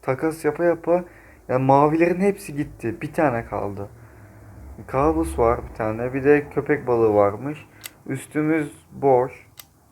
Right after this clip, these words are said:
Şöyle bu önümüz de boş. Çey taç boş zaten kullanmıyorum.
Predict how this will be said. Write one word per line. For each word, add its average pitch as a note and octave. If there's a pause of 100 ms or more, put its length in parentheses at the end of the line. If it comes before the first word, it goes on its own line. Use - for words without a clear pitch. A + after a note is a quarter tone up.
(720)
Şöyle B2+
bu C#3+
önümüz D3+
de A2+
boş. B2
Çey D#3
taç D#3
boş C#3+
zaten A#2
kullanmıyorum. B2